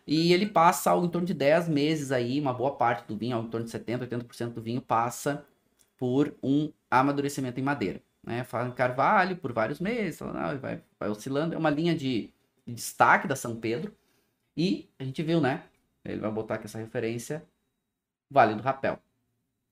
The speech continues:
Então, fica, fica legal, né? Fica,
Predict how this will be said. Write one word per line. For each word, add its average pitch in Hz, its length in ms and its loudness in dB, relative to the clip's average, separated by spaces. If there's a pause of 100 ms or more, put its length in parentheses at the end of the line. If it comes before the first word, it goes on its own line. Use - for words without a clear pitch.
(800)
Então, 170 240 0
fica, 320 300 4
fica 190 120 -6
legal, 196 360 8
né? 113 140 0
Fica, 202 360 -4